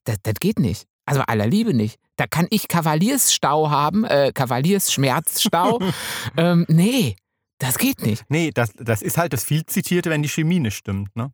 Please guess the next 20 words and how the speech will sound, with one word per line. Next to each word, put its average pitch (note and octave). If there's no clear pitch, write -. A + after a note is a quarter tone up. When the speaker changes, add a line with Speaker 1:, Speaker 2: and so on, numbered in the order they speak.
Speaker 1:
Das E2
ist, A#2
wenn B2+
die, B2
Speaker 2:
So, A#2
Speaker 1:
ja, G2+
da A2+
Speaker 2:
ja. G2+
Speaker 1:
kann C#3
man C#3
noch G3
so G3+
gut F#3
Speaker 2:
Ja. G#2
Speaker 1:
backen, G#3+
Speaker 2:
Nee. A2
Speaker 1:
das -
ist E3
egal. D3
Speaker 2:
Und A#2+